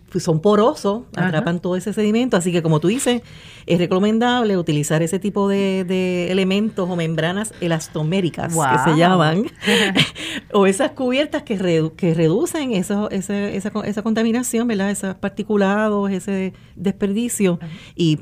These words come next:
Speaker 1: pues, porque son o porosos o porque son rugosos, y todo
Speaker 2: Claro.
Speaker 1: eso se queda atrapado ahí. Así que hay que poner ese tipo de membrana, pero como tú dices, son las membranas que se usan para,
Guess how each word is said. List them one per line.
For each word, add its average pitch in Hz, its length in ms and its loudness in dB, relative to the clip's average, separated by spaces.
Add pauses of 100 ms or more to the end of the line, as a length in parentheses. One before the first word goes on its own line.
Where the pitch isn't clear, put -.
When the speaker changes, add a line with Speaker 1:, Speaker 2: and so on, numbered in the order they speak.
(120)
Speaker 1:
pues, - 140 0
porque 196 220 0
son 185 220 0
o 165 100 2
porosos 269 560 4
o 233 100 -2
porque 160 180 -4
son 170 180 0
rugosos, 143 600 4
y 147 60 -2
todo 147 140 4
Speaker 2:
Claro. - 40 6
Speaker 1:
eso 196 120 0
se 185 120 0
queda 147 160 2
atrapado 147 400 2
ahí. 131 240 2
Así 160 180 -2
que 180 80 4
hay 160 40 4
que 190 120 2
poner 214 340 4 (240)
ese 165 180 0
tipo 202 200 4
de 214 160 6
membrana, 233 580 4 (200)
pero 170 180 2
como 160 180 2
tú 202 80 4
dices, 226 200 2
son 196 140 0
las 208 80 2
membranas 240 460 2
que 226 100 -2
se 196 100 -2
usan 220 240 -2
para, 170 520 -2